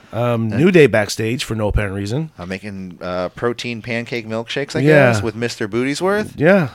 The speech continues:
Speaker 1: Um,
Speaker 2: Sure, man.
Speaker 1: then cut to commercials.
Speaker 2: That sound, I mean, that sounds good. Like a, they have all these crazy,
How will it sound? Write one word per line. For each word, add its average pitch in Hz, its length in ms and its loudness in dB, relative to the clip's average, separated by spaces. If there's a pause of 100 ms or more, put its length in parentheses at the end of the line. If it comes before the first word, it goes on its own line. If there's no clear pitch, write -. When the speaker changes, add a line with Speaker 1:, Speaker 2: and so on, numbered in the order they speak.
Speaker 1:
Um, 131 480 0 (120)
Speaker 2:
Sure, 147 340 -2
man. 123 260 0
Speaker 1:
then 113 120 -14
cut - 200 -4
to - 60 -6
commercials. 226 580 -4
Speaker 2:
That 127 160 0
sound, 226 220 -2
I 143 40 -8
mean, 151 280 -8
that 123 160 -6
sounds 170 240 -10
good. 120 160 -4
Like 90 140 -2
a, 82 160 -2 (680)
they 107 100 -4
have 120 140 0
all 127 100 4
these 113 140 0
crazy, 95 720 -6